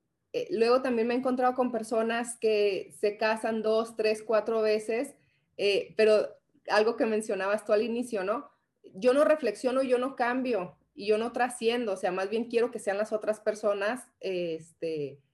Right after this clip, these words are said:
quienes vengan a satisfacer mis necesidades. Eh, también comprender y, y llevar como a esta conciencia colectiva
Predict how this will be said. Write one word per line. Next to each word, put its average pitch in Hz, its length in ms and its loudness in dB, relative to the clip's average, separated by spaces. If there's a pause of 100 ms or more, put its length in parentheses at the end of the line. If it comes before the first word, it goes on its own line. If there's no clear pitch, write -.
(180)
quienes 180 260 -2
vengan 190 260 -2
a 202 80 0
satisfacer 185 560 -6
mis 196 160 -6
necesidades. 180 840 -4 (580)
Eh, - 280 -2 (100)
también 240 340 2
comprender 254 800 0
y, 220 280 -10
y 208 140 -6
llevar 202 400 0
como 240 200 -2
a 220 40 0
esta 240 200 -6
conciencia 214 460 -6
colectiva 214 680 -2